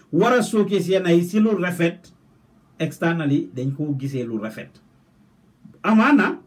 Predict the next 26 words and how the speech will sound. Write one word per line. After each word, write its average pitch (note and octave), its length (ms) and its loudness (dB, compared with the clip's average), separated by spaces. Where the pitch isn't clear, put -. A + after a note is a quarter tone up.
mun F#3+ 220 -2
naa A3+ 140 -2
jural D#3+ 340 0
Gambia D3 380 -2
lu C#3+ 160 -2
bari F3+ 300 -2
si G#3 160 2
connection. A3 600 0
Why? B2 340 -4
We A2 140 -6
are A#2 60 -10
talking C#3+ 280 -8
about A2 340 -6
immediately. A#2+ 640 -4
Am E3 120 -6
na E3+ 60 -2
yenn C3 260 -2
situation A2+ 440 -8
si A2+ 140 -16
soo C#3 120 -2
si C#3 100 -4
dee C#3 140 2
toll, C3+ 360 -4
soo D3 120 -4
si D3+ 140 -4
tolloo. B2+ 380 -2